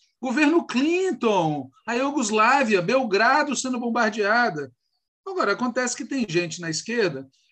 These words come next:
cuja prioridade é atacar o Putin e atacar a Rússia, né? O nosso candidato a governador, eh, no Rio de Janeiro, Marcelo Freixo, do Partido Socialista Brasileiro,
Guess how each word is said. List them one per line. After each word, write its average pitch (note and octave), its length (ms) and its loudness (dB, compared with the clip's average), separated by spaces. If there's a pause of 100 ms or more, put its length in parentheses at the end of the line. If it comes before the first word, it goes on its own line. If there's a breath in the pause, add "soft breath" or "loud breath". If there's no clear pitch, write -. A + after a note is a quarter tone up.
cuja G3+ 220 -2
prioridade G3 760 2
é F#3 140 0
atacar F#3+ 420 -6
o E3+ 140 -4
Putin F#3+ 480 -8
e E3+ 140 -6
atacar F#3 480 -4
a G3 40 -4
Rússia, E3 480 -6
né? F3+ 160 -10 (680)
O E3 100 -6
nosso F#3 400 -4
candidato E3 760 -2
a D3 40 0
governador, C#3+ 880 0 (380)
eh, C#3+ 220 -6
no C#3 280 -8
Rio D#3+ 220 -4
de C#3 100 -8
Janeiro, C#3 540 2
Marcelo C3 460 -8
Freixo, E3+ 560 0
do B2 100 -14
Partido E3+ 540 -8
Socialista D3 880 -6
Brasileiro, C#3+ 600 0